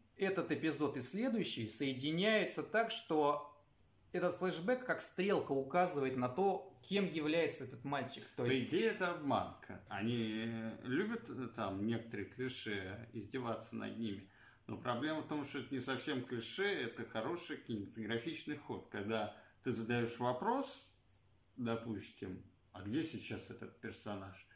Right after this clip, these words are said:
Speaker 2: Следующий кадр монтажно тебе отвечает на него. Насколько следует издеваться? Ну, можно, наверное, но вкупе с тем, сколько проблем уже у этого эпизода, вы только усугубляете ситуацию.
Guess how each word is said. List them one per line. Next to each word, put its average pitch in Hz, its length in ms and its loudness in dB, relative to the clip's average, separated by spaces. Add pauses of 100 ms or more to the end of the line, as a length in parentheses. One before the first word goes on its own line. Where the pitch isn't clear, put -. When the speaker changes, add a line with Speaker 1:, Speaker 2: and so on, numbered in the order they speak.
(240)
Speaker 2:
Следующий 135 520 0
кадр 208 360 0
монтажно 113 600 -2
тебе 113 260 -4
отвечает 135 640 -6
на 95 40 -8
него. 95 380 -8 (260)
Насколько 139 680 -2
следует 135 500 -2
издеваться? 156 600 -2
Ну, 214 340 -4
можно, 226 480 0
наверное, 131 720 0
но 113 440 -4 (180)
вкупе 175 280 0
с - 100 -6
тем, 147 200 -2
сколько 135 320 -2
проблем 120 480 0
уже 104 160 -2
у 104 180 0
этого 110 300 -2
эпизода, 151 540 -2
вы 123 280 -2
только - 360 -8
усугубляете 123 640 -2
ситуацию. 117 800 -12